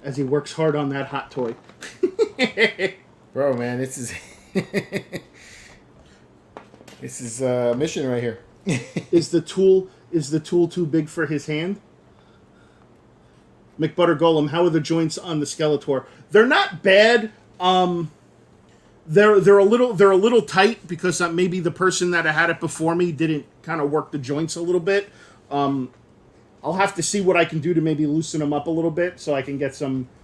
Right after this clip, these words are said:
Speaker 1: you know, so I can at least get Skeletor in, like, a really good pose that I wanna put him in. Um, you know, I'm, I really wanna pose him with the, uh,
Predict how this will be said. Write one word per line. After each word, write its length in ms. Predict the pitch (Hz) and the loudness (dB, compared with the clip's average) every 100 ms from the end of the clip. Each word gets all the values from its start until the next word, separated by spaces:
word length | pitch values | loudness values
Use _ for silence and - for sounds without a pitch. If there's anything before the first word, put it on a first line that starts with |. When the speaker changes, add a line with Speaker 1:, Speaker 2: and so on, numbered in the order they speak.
| - | -10
Speaker 1:
you 80 | 156 | -2
know, 100 | 156 | -2
so 140 | 135 160 | 0 0
I 60 | 143 | 0
can 120 | 156 | -2
at 80 | 151 | -2
least 220 | 143 - | -4 -2
get 160 | 147 | -4
Skeletor 600 | - - 156 151 151 156 151 | -4 -4 0 0 -2 -2 0
in, 100 | 147 | -2
like, 140 | 135 | -4
a 40 | |
really 240 | 139 147 147 | -4 -2 -2
good 220 | 143 127 | -4 -4
pose 300 | 143 147 143 | 0 0 0
that 120 | 143 | 0
I 80 | 147 | 0
wanna 240 | 143 139 | 0 -2
put 160 | - 147 | -4 -4
him 100 | 147 | -2
in. 200 | 165 180 - - - - - - - - - - - | -4 -8 -14 -20 -20 -20 -20 -20 -20 -20 -20 -20 -14
Um, 580 | 135 127 123 117 117 117 - - - - - - - - - - | -4 -2 -2 -4 -6 -8 -12 -18 -18 -18 -16 -18 -18 -18 -16 -6
you 100 | 139 | -4
know, 200 | 131 123 - | -4 -6 -10
I'm, 220 | 147 165 170 | -2 -2 0
I 120 | 175 | 0
really 300 | 262 226 220 | 2 2 2
wanna 240 | 196 175 | 0 0
pose 340 | 156 185 180 170 | 0 2 2 2
him 240 | 165 156 | -2 -2
with 180 | 151 127 | -4 -4
the, 220 | 139 139 | -4 -2
uh, 180 | 131 | -2